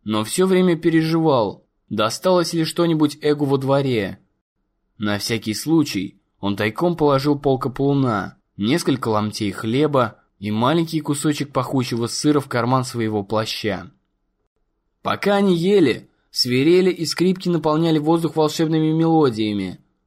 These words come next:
а разговор сам собой вернулся к утреннему турниру.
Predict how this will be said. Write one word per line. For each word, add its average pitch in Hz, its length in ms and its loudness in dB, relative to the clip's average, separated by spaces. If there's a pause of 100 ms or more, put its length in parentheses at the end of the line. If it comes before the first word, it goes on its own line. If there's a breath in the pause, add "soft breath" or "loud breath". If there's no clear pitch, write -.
(120)
а 101 100 -2
разговор 131 540 2
сам 190 260 0
собой 170 340 0
вернулся 160 460 2
к 156 100 -6
утреннему 135 420 0
турниру. 131 720 -2